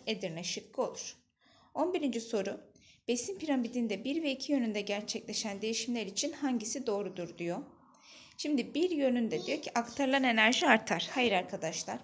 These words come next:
bu yanlış. E, bir yönünde diyor ki zehirli madde azalır diyor. Hayır, artar, yanlış. Enerji kaybı azalır diyor bir yönünde. Hayır arkadaşlar. Enerji kaybı artar.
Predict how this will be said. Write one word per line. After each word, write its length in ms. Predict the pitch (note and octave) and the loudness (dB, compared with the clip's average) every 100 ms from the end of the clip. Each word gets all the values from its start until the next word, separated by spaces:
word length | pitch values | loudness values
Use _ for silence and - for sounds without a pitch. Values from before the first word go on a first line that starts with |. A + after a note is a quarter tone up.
| - | -6
bu 60 | |
yanlış. 540 | A#3 F3+ D#3 - - - - G#4 A4 G#4 G4 F#4 - - - - - E4+ E4 | -2 -2 -2 -6 -6 -10 -10 -6 -4 -4 -6 -10 -14 -20 -20 -20 -20 -14 6
E, 220 | A#3 G#3 A#3 | 10 10 10
bir 140 | F4 | 8
yönünde 480 | F4+ C#4+ B3 G#3+ A3 | 8 6 8 4 4
diyor 160 | D4 | 0
ki 100 | - - - A#3 | 0 -6 -6 2
zehirli 460 | A#3+ A#3+ C4+ D#4 | 4 4 4 4
madde 420 | E4 A#3 A#3 D#4 | 6 4 4 4
azalır 540 | - A3+ A3 G#3+ G3+ F#3+ | 6 6 4 4 2 0
diyor. 220 | E3+ E3+ | 0 0
Hayır, 400 | - G3 E3 E3+ - | -2 -2 -2 -4 -2
artar, 420 | F3+ F3+ F3+ E3+ | -2 -2 -6 -4
yanlış. 640 | F#3+ F3 - - - - - - - - - - | -2 -2 -4 -2 -2 -2 -10 -20 -20 -20 -2 6
Enerji 440 | A3+ B3+ C4+ D#4+ | 8 10 8 2
kaybı 340 | - C#4+ A#3+ A#3 | 2 2 2 2
azalır 500 | A3+ A#3+ B3 A#3 G#3 | 2 2 2 0 0
diyor 240 | F#3 - | -2 -2
bir 120 | F3+ | -6
yönünde. 600 | F3 E3+ E3+ D#3 F#3 G3 - - | -4 -2 -2 -2 -2 -2 -10 -4
Hayır 260 | A3+ G#3 | 0 2
arkadaşlar. 840 | E3+ E3+ F3 E3 E3+ - F3+ A3+ - - _ - - - _ | 0 -2 -4 -4 -4 -4 -6 -6 -14 -20 _ -20 -20 -20 _
Enerji 520 | A#3 A3+ A#3+ C4 E4 - | 4 6 4 2 -2 -2
kaybı 400 | C#4+ A#3+ A#3 D4 | 0 0 0 -2
artar. 560 | - G#3 G#3 - D#3+ | -2 -4 -4 -6 -6